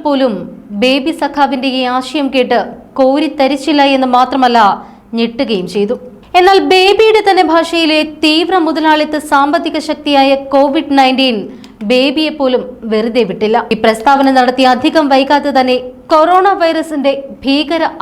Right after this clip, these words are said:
ആക്രമണത്തിൽപ്പെട്ട് രോഗാവസ്ഥയിൽ ഹോസ്പിറ്റലിൽ ചികിത്സയിലായി പാവം ബേബി സഖാവ്. എന്തായാലും മർദ്ദിത തൊഴിലാളി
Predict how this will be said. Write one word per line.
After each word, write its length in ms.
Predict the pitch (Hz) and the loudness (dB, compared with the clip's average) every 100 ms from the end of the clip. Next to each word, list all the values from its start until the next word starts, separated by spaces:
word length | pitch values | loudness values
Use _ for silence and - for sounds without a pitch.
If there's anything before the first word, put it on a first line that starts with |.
| 254 | 0
ആക്രമണത്തിൽപ്പെട്ട് 840 | 254 302 277 262 277 269 240 254 214 226 - - 220 240 | 0 -2 -2 -2 -4 -4 0 2 2 -2 -12 -16 -2 2
രോഗാവസ്ഥയിൽ 680 | 254 294 285 277 285 277 269 277 | 2 2 0 -2 -4 -2 -2 -2
ഹോസ്പിറ്റലിൽ 640 | 269 269 - - 285 262 202 - | -2 -4 -8 -6 -4 -4 -6 -10
ചികിത്സയിലായി 800 | - 269 302 294 311 247 233 220 190 - - | -8 -6 -6 -6 -4 0 0 0 -6 -8 -2
പാവം 320 | 226 226 220 - - 202 | 0 0 -2 -8 -10 -2
ബേബി 300 | 233 240 240 - | 0 0 -4 -10
സഖാവ്. 340 | 190 214 202 247 - - - - - 359 | -6 -4 -4 -6 -12 -20 -20 -20 -6 0
എന്തായാലും 360 | 370 427 403 370 | 4 4 4 4
മർദ്ദിത 440 | 349 339 320 427 415 403 | 4 2 4 2 2 2
തൊഴിലാളി 420 | 359 339 339 339 | 2 4 2 2